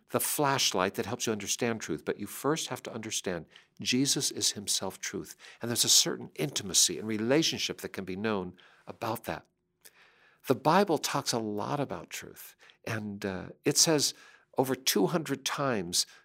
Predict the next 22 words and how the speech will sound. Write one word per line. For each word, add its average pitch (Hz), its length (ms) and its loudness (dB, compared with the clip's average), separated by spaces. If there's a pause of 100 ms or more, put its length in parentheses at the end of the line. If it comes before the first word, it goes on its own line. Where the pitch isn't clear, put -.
(140)
that 117 200 -2
truth - 560 0 (160)
is. 107 580 4 (560)
That's 131 380 0 (100)
over 131 160 0
two - 140 0
hundred 147 180 -2
times 127 380 -2
that 95 180 -2
word 101 260 -6
truth - 400 -2
is 95 200 0 (100)
in 120 160 -6
the 101 80 -8
scripture. - 600 -4 (420)
And 127 240 -2
I 143 100 0
love 170 220 2
what 151 120 -4
the 123 60 -2
psalmist 127 440 2
said, 90 240 2